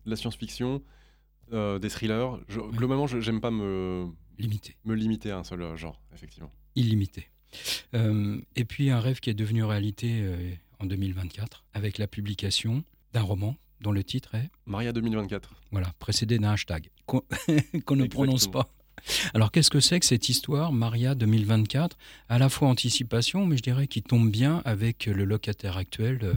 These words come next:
Speaker 2: de Washington.
Speaker 1: Exactement. Ben, j'a-, j'avais besoin, j'avais l'urgence de sortir ce, ce livre parce que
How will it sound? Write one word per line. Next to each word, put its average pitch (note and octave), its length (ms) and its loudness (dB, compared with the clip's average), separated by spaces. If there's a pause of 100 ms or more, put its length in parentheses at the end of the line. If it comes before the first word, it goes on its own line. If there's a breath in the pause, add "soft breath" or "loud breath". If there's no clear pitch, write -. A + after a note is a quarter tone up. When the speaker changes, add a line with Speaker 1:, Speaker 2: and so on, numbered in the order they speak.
(200)
Speaker 2:
de G2+ 440 0
Washington. F2+ 500 0 (460)
Speaker 1:
Exactement. A2+ 520 0
Ben, A2 140 2
j'a-, A#2+ 140 4
j'avais A2+ 180 4
besoin, B2+ 560 2
j'avais G#2 160 0
l'urgence B2 400 2
de G#2+ 80 0
sortir G2+ 320 -6
ce, F#2 400 -2
ce - 140 -8
livre A2+ 280 0 (460 loud breath)
parce - 120 -10
que G2 260 0